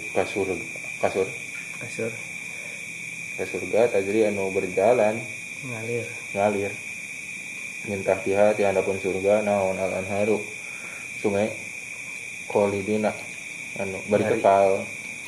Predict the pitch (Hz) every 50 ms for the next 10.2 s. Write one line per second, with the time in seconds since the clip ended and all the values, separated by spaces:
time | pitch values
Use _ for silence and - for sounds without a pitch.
0 | - - - - - - 98 95 95 95 92 92 90 92 110 117 - 104 95 98
1 | 92 90 92 92 92 92 90 - - - - - - - - - - - 101 98
2 | 98 98 98 98 95 95 95 95 92 92 98 110 113 110 - - 101 92 95 95
3 | 101 101 101 95 - 110 104 101 101 - - 101 101 98 95 95 - - 98 101
4 | 95 - 95 92 95 104 104 98 98 92 95 92 92 92 92 90 - - - 98
5 | 101 110 107 95 90 90 - - - - - - - - - - - - - -
6 | - - - - - - - - 95 95 95 95 95 95 95 104 104 101 92 101
7 | 101 95 - 95 92 101 101 104 92 82 71 - - 92 92 92 90 - - -
8 | - 120 - - - - - - - 107 107 104 104 101 104 - - 110 110 101
9 | - - - - - - - - - - 104 104 101 117 - - 123 117 107 92
10 | 87 - -